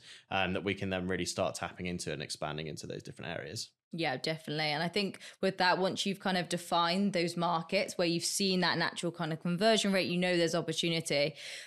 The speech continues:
Speaker 2: think one of a, a good step is also reaching out to the, um, media platforms. Um, so obviously, as, as different markets will often have different user bases on different kind of platforms, and they'll also have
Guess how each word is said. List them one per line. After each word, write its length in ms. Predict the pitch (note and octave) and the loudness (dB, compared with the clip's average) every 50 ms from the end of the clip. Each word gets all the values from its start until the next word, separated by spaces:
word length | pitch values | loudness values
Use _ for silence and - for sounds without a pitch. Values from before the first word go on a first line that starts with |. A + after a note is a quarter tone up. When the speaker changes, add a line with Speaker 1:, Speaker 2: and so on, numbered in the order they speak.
| - _ | -4 _
Speaker 2:
think 220 | F#3+ F#3 E3 F3+ | 0 0 2 2
one 160 | F3+ F#3+ F#3+ F#3 | 2 4 4 4
of 120 | F3+ E3 | 4 4
a, 340 | F3+ F3+ F3 F3 F3 E3 - | 4 6 6 6 6 4 4
a 100 | - F3+ | 4 2
good 240 | F3 - G3 F3+ - | 2 2 0 0 0
step 320 | - - - G3 F#3+ F#3+ | 0 2 2 2 2 2
is 100 | G3 E3 | 0 0
also 320 | E3+ F3+ F3 E3 - F3 F3 | 2 2 2 2 2 2 2
reaching 400 | D#3+ E3 F3+ E3+ - - F#3 F3+ | 2 2 0 0 0 0 0 0
out 200 | F3 E3+ - - | 0 0 -2 -2
to 640 | - - F3+ F3 E3+ E3+ E3+ E3+ E3 E3 E3 C#3+ - | -2 0 2 2 4 4 4 4 4 2 2 0 0
the, 580 | - F3 E3+ E3 E3 E3 E3 E3+ E3 D#3 - - | 2 4 4 4 4 4 4 4 4 2 2 0
um, 440 | D#3 E3 D#3+ D#3+ E3 E3 E3 D#3 D3+ - - - _ - | 0 0 2 2 2 0 0 -2 -4 -8 -12 -10 _ 0
media 220 | G#3 G3+ F3 F#3+ | 0 2 2 2
platforms. 720 | F#3+ F#3+ G3 - - - - G3 G#3 C4 D#4 E4+ E4+ - - - - - - - - - | 2 2 0 0 0 0 2 2 4 4 4 2 0 -2 -6 -8 -10 -12 -12 -12 -6 0
Um, 360 | F3 F#3 F#3 F3 E3+ E3+ E3+ | 2 4 4 6 6 4 4
so 200 | E3+ - A3 G3+ | 4 4 6 6
obviously, 720 | G3+ G3+ G3+ - - A#3 G#3+ G#3 G#3 G3+ G#3 G3+ F#3+ - - - _ | 6 4 4 2 2 4 4 4 4 4 4 4 2 0 -2 -4 _
as, 520 | - F#3 F3+ F#3+ F#3 E3+ - - - - - - | 0 4 4 4 4 4 2 0 0 0 0 0
as 200 | E3+ F3 F3 E3+ - | 2 2 2 2 2
different 280 | - G3+ - G3+ E3 | 0 2 2 2 2
markets 560 | F#3 G3 F#3 F#3 F#3 F#3 - G#3 G3+ - - - | 4 4 6 4 4 2 2 2 2 2 2 2
will 140 | G3 F#3+ - | 2 2 4
often 320 | - E3+ D#3+ - - F#3+ | 4 2 2 0 0 0
have 420 | F#3 E3+ E3+ G3 F#3 F3+ F#3 F3+ - | 2 2 2 2 4 4 4 2 2
different 360 | F#3 F3+ - F#3 F3+ F3 F3+ | -2 -2 0 -2 -2 0 2
user 260 | G3 G#3+ G3 - G3+ | 2 2 4 2 2
bases 560 | D#3 F#3+ F#3+ G3+ F#3+ - - G3 G3 G3 F#3 | 4 4 4 4 2 2 2 4 4 4 2
on 180 | F#3+ - E3+ D#3+ | 2 0 0 0
different 520 | D3 E3 D#3+ - - E3 F3 E3+ D3+ - | 0 -2 -2 -2 -2 0 0 0 -2 -2
kind 160 | - F3 E3 | -2 -2 -2
of 80 | D#3+ - | 0 0
platforms, 800 | - A3+ A3+ - - - - A3 A3 A3 G#3+ G#3+ G#3 G3 - - - - - - | 2 2 2 2 0 0 2 4 4 6 6 4 4 2 0 -4 -8 -10 -6 0
and 100 | - G#3 | 4 4
they'll 100 | G#3 F#3+ | 6 6
also 320 | D3+ G3 G3+ G#3 - C4 C#4 | 6 4 4 4 2 2 2
have 300 | C#4 C4+ B3 A#3 F#3+ | 4 4 4 4 2